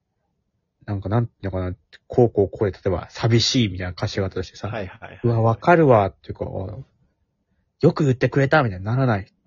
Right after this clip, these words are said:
Speaker 1: 思う。
Speaker 2: ええ。あー、でも、山本はそうだね、言う側だね。俺はでも、山本がそういうことに対して思ってるよ。例えばその、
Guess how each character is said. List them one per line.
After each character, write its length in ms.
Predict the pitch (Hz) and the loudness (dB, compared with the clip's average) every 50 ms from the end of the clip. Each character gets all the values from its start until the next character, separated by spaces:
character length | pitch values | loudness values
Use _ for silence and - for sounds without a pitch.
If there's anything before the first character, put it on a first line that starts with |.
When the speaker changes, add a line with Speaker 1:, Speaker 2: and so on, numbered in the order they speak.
| _ _ _ _ _ _ _ _ _ _ _ _ _ _ _ _ _ _ _ _ _ _ _ _ _ _ _ _ _ _ _ _ _ _ - | _ _ _ _ _ _ _ _ _ _ _ _ _ _ _ _ _ _ _ _ _ _ _ _ _ _ _ _ _ _ _ _ _ _ -6
Speaker 1:
思 460 | 110 104 101 104 98 92 - - _ _ | -4 -2 -2 -2 -2 -4 -6 -12 _ _
う。 40 | 113 | -14
Speaker 2:
え 960 | 92 101 110 120 - 135 131 135 135 131 131 131 131 135 135 131 127 123 _ | -14 -12 -8 -8 -8 -8 -8 -12 -12 -12 -12 -12 -12 -12 -12 -12 -14 -16 _
え。 20 | _ _ _ _ _ _ _ _ _ _ _ _ _ _ _ _ _ _ _ _ _ | _ _ _ _ _ _ _ _ _ _ _ _ _ _ _ _ _ _ _ _ _
あ 520 | - 113 104 101 101 101 101 98 98 98 98 | -10 -6 -4 -2 -2 -2 -2 -2 -4 -4 -4
ー、 20 | |
で 140 | 98 104 101 | -6 -6 -6
も、 480 | 95 95 90 87 82 - - - _ _ _ _ _ _ _ _ _ _ _ _ _ _ _ _ _ _ _ _ _ | -6 -8 -10 -12 -12 -16 -18 -20 _ _ _ _ _ _ _ _ _ _ _ _ _ _ _ _ _ _ _ _ _
山 320 | - 117 139 175 202 214 | -12 -10 -8 -6 -6 -4
本 500 | 208 208 202 208 208 202 196 196 190 185 | -4 -4 -6 -4 -4 -4 -4 -4 -4 -4
は 160 | 185 185 170 156 | -4 -4 -4 -4
そ 200 | - - 180 127 | -4 -4 -4 -4
う 20 | |
だ 100 | 87 85 | -4 -8
ね、 140 | 85 85 90 | -10 -10 -8
言 280 | 98 110 117 123 123 | -6 -4 -2 -2 -2
う 20 | 120 | 0
側 180 | 117 113 110 107 | 0 0 0 0
だ 140 | 104 107 107 | -2 -4 -4
ね。 180 | 110 101 - - | -6 -8 -10 -8
俺 280 | - 180 208 233 247 254 | -6 -2 2 4 4 4
は 140 | 247 240 | 4 2
で 100 | 233 240 | 2 0
も、 240 | 208 143 113 98 - 147 | 0 0 -2 -4 -6 -6
山 240 | 117 139 160 175 185 | -6 -6 -4 -4 -4
本 260 | 185 190 190 - 196 | -4 -4 -4 -4 -4
が 380 | 185 196 190 143 92 78 - _ _ _ _ _ _ | -2 0 0 -2 -2 -4 -8 _ _ _ _ _ _
そ 220 | _ - 165 165 | _ -4 -2 0
う 40 | 160 | 2
い 80 | 165 170 | 2 2
う 80 | 175 170 | 0 0
こ 140 | 180 175 | -2 -4
と 100 | 170 156 | -4 -4
に 80 | 120 104 | -4 -4
対 200 | - 127 123 113 | -4 -4 -4 -4
し 60 | - | -4
て 100 | - 101 | -8 -6
思 140 | 90 98 104 | -6 -6 -6
っ 40 | - | -6
て 100 | - 92 | -8 -10
る 120 | - 85 - | -10 -10 -12
よ。 80 | 120 101 | -6 -2
例 120 | 147 139 | 0 0
え 40 | 117 | 0
ば 60 | 98 | -2
そ 140 | - 113 101 | -4 -8 -8
の、 240 | 92 - - _ | -8 -10 -12 _